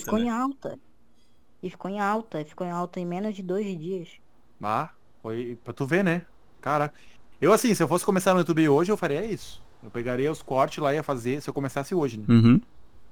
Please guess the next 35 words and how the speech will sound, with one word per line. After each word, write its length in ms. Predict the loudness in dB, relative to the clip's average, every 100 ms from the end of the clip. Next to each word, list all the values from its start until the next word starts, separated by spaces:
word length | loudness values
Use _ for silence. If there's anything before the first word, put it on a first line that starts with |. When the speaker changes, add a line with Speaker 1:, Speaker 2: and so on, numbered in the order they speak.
| -12
Speaker 3:
Porque, 260 | -10 -10 -8
porque 880 | -8 -2 2 4 6 6 4 0 -4 -6
mesmo 240 | 0 0 2
tem 120 | 2
um 20 | 4
monte 160 | 2
de 60 | 2
canal, 260 | 2 4 2
uns 120 | -2
cinquenta 300 | -2 -2 0
canais 340 | 0 0 -4 -6
pra, 360 | -6 -4 -6 -8
fazendo 300 | -6 -4 -6
isso 200 | -6 -6
hoje, 300 | -4 -6 -12 -18 -20 -20 -6
mesmo 320 | 2 6 6 4
assim 160 | 2
tem 120 | 0
espaço, 440 | 0 2 0 0 -6
porque 840 | -12 -6 -2 -2 -2 -2 -2 -4 -8 -6
a-, 220 | -4 -4 -4 0
às 80 | 2
vezes 140 | 4 4
o 40 |
algoritmo 380 | 6 4 4 2
vai, 200 | 4 2 -4 -4 2
vai 120 | 2
que 60 |
tu 80 | 2
caia 220 | 4 4
na 100 | 4
bênção 280 | 2 0 0
do 60 | -2
algoritmo, 440 | 0 -2 -4 -8
né? 160 | -10